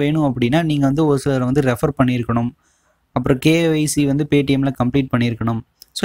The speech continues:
இந்த மாதிரி சில இதெல்லாம் இருக்கும். So அது எல்லாமே வந்து நான் ஃபுல்லாவே பண்ணிட்டேன். அதே மாதிரி நம்ம தேர்ட்டி டேஸ் லாகின் பண்ணியிருக்கணும். அந்த மாதிரி ஒரு சில ரெஸ்ட்ரிக்ஷன்லாம் இருக்கும். So அது எல்லாமே வந்து நான் கம்ப்ளீட் பண்ணி முடிச்சிட்டேன். But இருந்தாலுமே நான் பேமெண்ட் வந்து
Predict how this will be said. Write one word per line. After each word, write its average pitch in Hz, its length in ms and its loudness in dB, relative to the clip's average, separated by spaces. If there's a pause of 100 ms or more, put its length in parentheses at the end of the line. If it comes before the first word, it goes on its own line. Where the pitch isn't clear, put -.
இந்த 175 180 0
மாதிரி 165 280 0
சில 143 220 2 (100)
இதெல்லாம் 135 300 0
இருக்கும். 120 260 -6 (360)
So - 40 -2 (100)
அது 156 140 2
எல்லாமே 180 260 0
வந்து 175 180 0
நான் 147 120 0
ஃபுல்லாவே 143 400 2
பண்ணிட்டேன். 123 400 0 (520)
அதே 165 340 4
மாதிரி 165 200 4 (300)
நம்ம 135 300 0 (100)
தேர்ட்டி 160 260 0
டேஸ் 160 220 0
லாகின் 143 340 0
பண்ணியிருக்கணும். 131 500 0
அந்த 127 180 0
மாதிரி 135 200 2
ஒரு 127 160 0
சில 127 220 0
ரெஸ்ட்ரிக்ஷன்லாம் 131 540 0
இருக்கும். 143 220 -2 (360)
So - 180 -2
அது 165 160 2
எல்லாமே 180 320 0
வந்து 170 200 0
நான் 139 140 0
கம்ப்ளீட் 143 340 0
பண்ணி 135 200 0
முடிச்சிட்டேன். 131 420 -2 (460)
But 135 160 4 (120)
இருந்தாலுமே 151 560 0 (100)
நான் 127 180 -2
பேமெண்ட் 151 400 0
வந்து 135 180 0